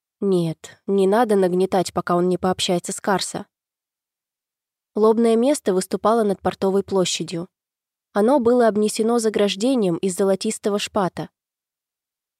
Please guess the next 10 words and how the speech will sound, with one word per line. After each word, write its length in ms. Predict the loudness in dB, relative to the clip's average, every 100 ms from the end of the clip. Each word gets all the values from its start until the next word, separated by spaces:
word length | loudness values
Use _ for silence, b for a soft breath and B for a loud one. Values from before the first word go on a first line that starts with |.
| _
Камни, 500 | 0 2 4 2 2 0
расходясь 540 | -2 0 2 2 2
лучами, 520 | -2 0 0 2 0
образовывали 760 | -2 -2 0 2 2 2 0 0
солнце. 580 | -2 -2 -2 -6 -14 -16 _ _ _ _ _ _ _ _ _ _ _ -4
Округлый 500 | -2 2 2 4 0
центр 480 | 0 -2 0 -2 -4
и 120 | -2
был 200 | 0 0
возвышением. 840 | 0 -2 -2 -2 -2 0 -2 -6